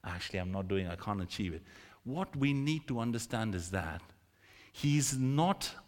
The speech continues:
asking us to love so that he can respond in equal amount of love. No, he first loved us. He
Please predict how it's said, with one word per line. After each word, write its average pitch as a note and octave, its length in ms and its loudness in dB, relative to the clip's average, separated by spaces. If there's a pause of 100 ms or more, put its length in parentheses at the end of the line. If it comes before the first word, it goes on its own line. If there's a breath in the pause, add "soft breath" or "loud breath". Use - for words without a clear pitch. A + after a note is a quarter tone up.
asking C#3+ 520 2
us C#3 200 4
to - 140 0
love A2 500 6 (260 loud breath)
so B2+ 240 6
that C#3 260 4
he D#3 180 0
can B2 260 2
respond A#2 800 4 (320 soft breath)
in A2 240 4
equal D3 480 6
amount A2+ 400 4
of E2+ 160 -4
love. F#2 400 -2
No, B2+ 560 0 (500 soft breath)
he C#3+ 680 -2 (160)
first - 800 0 (220)
loved G2 580 -2 (220)
us. - 600 -4 (1200 loud breath)
He F3 560 4